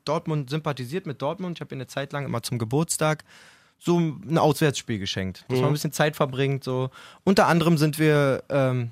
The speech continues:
Speaker 1: also sonst waren es Auswärtsspiele, mal in Hamburg, mal in Berlin, so, war nicht so weit. Und irgendwann hab ich gesagt, „Pass auf, Mutter, ich merke ja, du interessierst dich wirklich, die versteht jetzt nicht viel von Fußball, aber sie hat sympathisiert und so. Und irgendwie ist es ja eine Schnittstelle, die man nutzt, wenn man
Speaker 2: Ja,
Speaker 1: die
Speaker 2: klar.
Speaker 1: mit seiner Mutter hat.“ Hab ich gesagt,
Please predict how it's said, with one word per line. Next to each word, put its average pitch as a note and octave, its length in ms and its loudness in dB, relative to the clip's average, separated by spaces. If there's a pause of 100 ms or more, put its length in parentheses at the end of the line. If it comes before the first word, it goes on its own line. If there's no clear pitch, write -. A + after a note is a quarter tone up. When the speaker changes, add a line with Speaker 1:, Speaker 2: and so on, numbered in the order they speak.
Speaker 1:
also B2 160 -2
sonst D3+ 200 2
waren C#3+ 100 4
es A2 60 -8
Auswärtsspiele, D3+ 540 -2
mal A#2 140 -2
in A2+ 100 -2
Hamburg, C#3+ 520 0
mal A#2 100 -8
in A2+ 80 -10
Berlin, C3 400 -4
so, B2+ 260 -6
war A#2 80 -6
nicht A2+ 100 -10
so G#2+ 120 -12
weit. C#3+ 180 0
Und B2+ 60 -2
irgendwann C3+ 240 0
hab B2+ 80 -2
ich - 60 -6
gesagt, A#2 200 0
„Pass G2 140 -4
auf, B2 180 -4
Mutter, A#2+ 240 -4 (480)
ich A2+ 160 -12
merke C3 280 0
ja, C3 40 0
du B2 60 0
interessierst A#2 440 -6
dich G#2+ 100 -12
wirklich, B2 160 -6
die G#2+ 100 -16
versteht G#2+ 360 -8
jetzt C3 160 -4
nicht A#2+ 140 -8
viel D3 180 0
von D3+ 200 -2
Fußball, D#3+ 460 -2
aber A#2+ 420 -4 (280)
sie A#2+ 140 -12
hat D#3+ 140 -8
sympathisiert C#3+ 640 -4
und D#3+ 120 -4
so. D3 120 -4
Und C3+ 160 -2
irgendwie C3+ 240 0
ist B2 160 -4
es - 80 -6
ja B2+ 60 -2
eine G#2+ 120 -4
Schnittstelle, D3+ 500 -2
die C3 100 -6
man A#2+ 180 -4
nutzt, G3+ 240 -4
wenn - 80 -4
man G#3+ 80 4
Speaker 2:
Ja, - 20 2
Speaker 1:
die D3+ 80 0
Speaker 2:
klar. D3+ 140 0
Speaker 1:
mit G#2+ 80 -4
seiner D3+ 120 2
Mutter C#3+ 220 0
hat.“ C#3+ 120 -4 (720)
Hab - 60 -4
ich C#3+ 80 -4
gesagt, D#3 200 -2